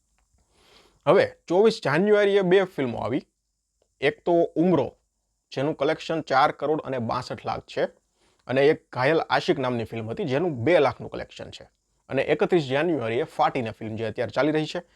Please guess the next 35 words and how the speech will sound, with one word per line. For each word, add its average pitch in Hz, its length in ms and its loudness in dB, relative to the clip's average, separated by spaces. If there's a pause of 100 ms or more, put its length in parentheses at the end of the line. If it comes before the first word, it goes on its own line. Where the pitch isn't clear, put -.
(320)
અડતાલીસ 190 440 2
લાખનું 151 240 -2
કલેક્શન 117 420 -8
થયું - 280 -12
છે. - 120 -20 (360)
આ 143 80 6
બધા 151 360 4
કલેક્શન 190 540 -2 (120)
અત્યાર 180 300 -2
સુધીના 135 340 -4
છે. - 120 -14
આમાંથી 151 280 -2
લગભગ 139 400 0
ઘણી 160 180 0
ફિલ્મો 156 280 -4
થિયેટરમાં 139 460 -4
ચાલી 123 260 0
રહી 101 180 -12
છે. - 140 -20 (720)
પણ 117 80 -2
આપણે 143 200 0
કલેક્શન 165 480 -2
અત્યાર 170 340 0
સુધીનું 170 380 0
જ - 60 -4
લીધું 151 240 2
છે, 170 200 -2
તો - 360 -8
અત્યાર 156 260 -2
સુધીમાં 160 360 -2
કેટલો 156 300 -2
બિઝનેસ 143 440 -2
કરી 214 320 2
નાખ્યો 135 380 -2
છે, 151 220 -4